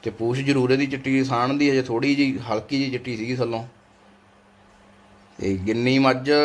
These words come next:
ਤੋਂ ਕ੍ਰਾਸ ਹੋਈ ਹੋਈ ਸੀ, ਜਿਹੜਾ ਸਾਹਣ ਆ ਗਿੰਨੀ ਮੱਝ ਦਾ ਕੱਟਾ ਸੀਗਾ,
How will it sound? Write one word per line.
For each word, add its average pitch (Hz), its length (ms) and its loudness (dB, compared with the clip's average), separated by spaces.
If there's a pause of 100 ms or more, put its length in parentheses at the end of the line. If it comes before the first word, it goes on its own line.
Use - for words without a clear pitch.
(160)
ਤੋਂ 139 80 -4
ਕ੍ਰਾਸ 117 340 0
ਹੋਈ 117 140 -2
ਹੋਈ 120 120 -2
ਸੀ, 123 100 -4
ਜਿਹੜਾ 127 160 0
ਸਾਹਣ 127 320 0
ਆ 139 80 2
ਗਿੰਨੀ 123 340 -2
ਮੱਝ 127 200 0
ਦਾ 135 120 2
ਕੱਟਾ 113 300 -2
ਸੀਗਾ, 117 300 -4